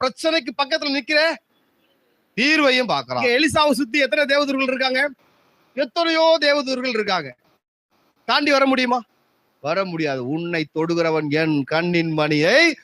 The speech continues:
தொடுகிறான்." வார்த்தைக்குள்ள ஜீவனை கண்டுபிடிக்கணும். அல்லேலூயா. என்னோட தேவன் என்ன பேசுறாரு, அதை கண்டுபிடிக்கணும். சரிங்களா? பைபிள் படிக்கும்போது அந்த சிந்தனை, இந்த சிந்தனை, விளையாட்டு, குடும்பம், கஷ்டம், கவலை, அதை பார்க்கவே கூடாது.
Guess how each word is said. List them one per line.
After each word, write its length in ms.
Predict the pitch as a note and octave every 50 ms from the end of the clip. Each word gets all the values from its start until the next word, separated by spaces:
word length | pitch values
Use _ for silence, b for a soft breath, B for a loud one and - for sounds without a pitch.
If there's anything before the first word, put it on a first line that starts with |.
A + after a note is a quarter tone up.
| b b b -
தொடுகிறான்." 960 | G3+ A#3+ C4+ D4+ F4 E4 D#4+ C4 A#3 A#3+ A#3+ A#3+ B3 A#3+ A#3 A3 G3+ F#3 E3 D3 D3+
வார்த்தைக்குள்ள 840 | G#3+ C4+ E4 F4+ F4+ - - F4 D4+ C4 D4+ D4 C#4+ C4 A#3 - D3 - _ _ _ _ _ D3+
ஜீவனை 320 | F#3+ D#4 E4 D#4+ D#4 D4+ C#4 -
கண்டுபிடிக்கணும். 640 | - C#4 E4 F#4 F#4+ F#4 F#4 D#4+ D#4+ E4 C#4+ B3+ _ _ _ _ -
அல்லேலூயா. 600 | F3+ B3+ C#4+ D4+ C#4+ D4+ D#4 D4+ D4 D4+ D#4+ E4+ - _ _ _ _ _ -
என்னோட 360 | E3 A3+ C#4+ D4+ E4+ E4 D#4+
தேவன் 360 | E4 D#4 A3+ C4 C#4 D4 D4
என்ன 200 | C4 B3 C4 C#4+
பேசுறாரு, 720 | C4+ A#3 B3+ A#3+ - G#3+ G#3+ G#3 G3 F#3+ F#3+ F#3 F3 E3+ D3 B2 - _ _ _ -
அதை 280 | - B2+ C#3 D3+ E3 D3+ - -
கண்டுபிடிக்கணும். 680 | D#3+ F3 G#3 G#3+ A3 G3 F3 E3+ D3 D3 C3 A#2+ A2+ G#2 _ _ _ -
சரிங்களா? 220 | C#3+ D3+ E3+ F3+ E3 D3+
பைபிள் 280 | D#3+ G3 G#3+ G#3 G3+
படிக்கும்போது 680 | E3+ F#3+ F#3+ F#3+ G3 G3 F#3+ G3+ G3+ G#3 G#3 G3+ F#3 - _ _ _
அந்த 260 | - E3 G3 G#3 G3+
சிந்தனை, 380 | F#3 - G3+ G3+ G3+ G#3 G3+ G3+
இந்த 200 | G3 G#3+ G#3 G#3
சிந்தனை, 360 | - G3+ G3 G#3 G#3+ G#3 G3+
விளையாட்டு, 500 | G3+ G#3 G#3 A3 A3 G#3 G#3 F#3 G3 G#3
குடும்பம், 400 | - A3 A3 A3+ A3 G#3+ A3 G#3+
கஷ்டம், 420 | G#3 G#3+ G#3+ - _ - A3+ A3+ G#3+
கவலை, 320 | A3 A3 A3+ A#3 A3+ G#3
அதை 140 | G#3 G#3 F3
பார்க்கவே 320 | - G#3+ B3 B3 B3 C4 B3+
கூடாது. 280 | A#3+ A3+ G#3+ E3+ C3